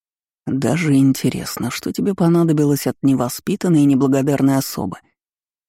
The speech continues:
Так ты назвала мою дочь? Об этом скажу лично, если Таурелия действительно прячется в башне забвения. Полагаю, если бы девушка скрывалась здесь,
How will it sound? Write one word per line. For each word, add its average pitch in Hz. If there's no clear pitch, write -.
Так -
ты -
назвала 135
мою 127
дочь? -
Об 214
этом 202
скажу 190
лично, 180
если 147
Таурелия 220
действительно 202
прячется 185
в 165
башне 156
забвения. 143
Полагаю, 147
если 151
бы 143
девушка 143
скрывалась 147
здесь, -